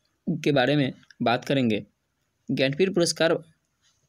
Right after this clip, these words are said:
भारत का सबसे बड़ा साहित्य के क्षेत्र में दिया जाने वाला पुरस्कार है, जो कि हाल ही में घोषणा किया गया है दो हज़ार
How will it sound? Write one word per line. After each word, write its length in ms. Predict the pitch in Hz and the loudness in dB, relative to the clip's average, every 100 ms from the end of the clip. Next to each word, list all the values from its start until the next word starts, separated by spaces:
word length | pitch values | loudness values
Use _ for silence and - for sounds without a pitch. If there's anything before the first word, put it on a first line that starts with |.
| _ _ _ _ _ _ _ _ _ _ _ _ - - _ _ _ | _ _ _ _ _ _ _ _ _ _ _ _ -20 -20 _ _ _
भारत 440 | 131 117 135 160 | -6 -2 0 0
का 180 | - 131 - _ _ - | 0 -2 -2 _ _ -4
सबसे 340 | 147 143 190 | -2 2 4
बड़ा 160 | 160 160 | 4 2
साहित्य 380 | 151 165 151 | 2 0 0
के 100 | 175 | -2
क्षेत्र 260 | 165 151 156 | 0 -2 0
में 140 | 165 | 2
दिया 140 | 143 143 | 4 4
जाने 220 | 143 139 | 4 2
वाला 160 | 131 135 | 2 2
पुरस्कार 500 | 131 123 - 98 107 | 0 -2 0 0 0
है, 120 | 107 - _ - - _ _ _ _ | -4 -10 _ -20 -20 _ _ _ _
जो 100 | 156 | 0
कि 60 | 156 | 2
हाल 240 | 156 147 | 2 4
ही 80 | 165 | 4
में 100 | 196 | 4
घोषणा 300 | 165 156 175 | 4 2 2
किया 220 | 160 160 | 2 2
गया 160 | 151 160 | 4 2
है 60 | 170 | 2
दो 160 | 147 | 2
हज़ार 180 | 147 147 | 2 2